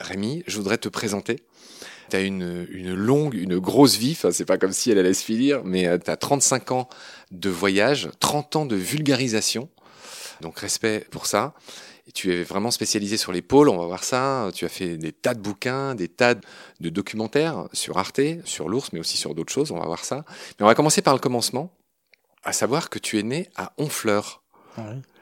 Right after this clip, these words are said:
Speaker 1: Euh, c'est où, Honfleur ?
Speaker 2: Honfleur, c'est dans le Calvados, donc c'est en Normandie, et c'est un petit port de pêche qui a une histoire assez extraordinaire, une histoire millénaire d'ailleurs,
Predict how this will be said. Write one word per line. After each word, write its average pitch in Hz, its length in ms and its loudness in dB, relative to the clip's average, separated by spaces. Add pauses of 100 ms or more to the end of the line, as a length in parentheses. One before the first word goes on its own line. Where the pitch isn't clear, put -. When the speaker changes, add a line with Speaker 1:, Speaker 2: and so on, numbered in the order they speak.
(200)
Speaker 1:
Euh, 95 160 -2
c'est 110 160 4
où, 113 100 0
Honfleur ? 95 300 -4 (500)
Speaker 2:
Honfleur, 180 300 8
c'est 156 200 10
dans 127 140 8
le 113 80 2
Calvados, 175 640 10
donc 127 160 2
c'est - 80 -4
en 117 80 6
Normandie, 151 640 4 (320)
et 139 160 10
c'est - 180 4
un 131 100 6
petit 131 200 0
port 160 180 8
de 143 80 10
pêche 143 380 8
qui 120 80 -2
a - 20 0
une 107 120 0
histoire 123 360 4
assez 110 220 0
extraordinaire, 113 440 0
une 127 100 4
histoire 113 260 4
millénaire 135 560 4
d'ailleurs, 110 260 0